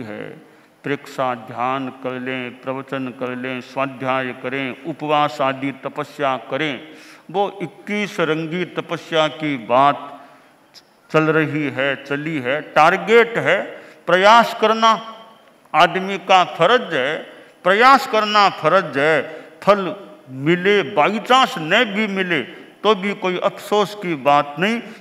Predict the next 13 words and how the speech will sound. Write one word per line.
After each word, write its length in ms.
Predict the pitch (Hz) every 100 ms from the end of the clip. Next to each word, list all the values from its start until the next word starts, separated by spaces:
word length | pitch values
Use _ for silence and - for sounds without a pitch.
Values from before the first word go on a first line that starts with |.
| -
प्रयास 560 | 160 180 220 285 269 -
में 200 | 233 240 233
कमी 320 | 196 190 208
न 140 | 165 139 180 196
रहे, 300 | 180 151 123
तो 720 | 90 - - - - - 170 - -
फिर 180 | 277 233 -
प्रयास 460 | 190 214 269 285 -
करना 300 | 226 226 226 202
आदमी 400 | 196 180 190 180
का 200 | 180 160 - - -
कर्तव्य 540 | 170 - 185 160 143 127
है। 220 | 131